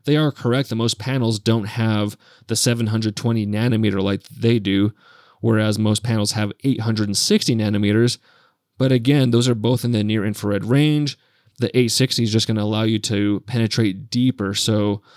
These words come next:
I would argue you would still get the benefits that are being elucidated in this research article if you have a panel that has eight hundred and sixty nanometers for the near infrared. But then lastly,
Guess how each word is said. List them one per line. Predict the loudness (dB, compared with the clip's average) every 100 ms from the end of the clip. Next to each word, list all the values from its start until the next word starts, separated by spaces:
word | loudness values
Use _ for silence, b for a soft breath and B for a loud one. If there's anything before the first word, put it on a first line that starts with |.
| b
I | -4 0
would | 0
argue | 0 -2 -2
you | -4 -6 -4 -2
would | -2
still | -2 -2
get | 0 -2 -2
the | -4
benefits | -2 -2 -2 -2 -4 -4 -6 -8 _ _ _ _ _
that | -2
are | 0
being | 0 0 0 0 -2 -6 -4
elucidated | 2 4 4 2 2 2 0 -2 _ _ _
in | -2 0 0
this | 0 0 -2 -4
research | 0 2 2 -2
article | -2 -2 0 0 0 -2 B B -8
if | 0
you | 2
have | 0
a |
panel | -2 -2 -2 0
that | -2
has | -2 0 -2 -2
eight | -2
hundred | 0 -2 -2
and | -2
sixty | 0 0 0 -4 -4 b b _
nanometers | -2 0 -2 -2 -4 -2
for | -4
the | -2
near | -2 -2
infrared. | -6 -8 -6 -8 -10 _ _ _ _ _ 2
But | 4
then | 4
lastly, | 2 2 0 -2 -4 -6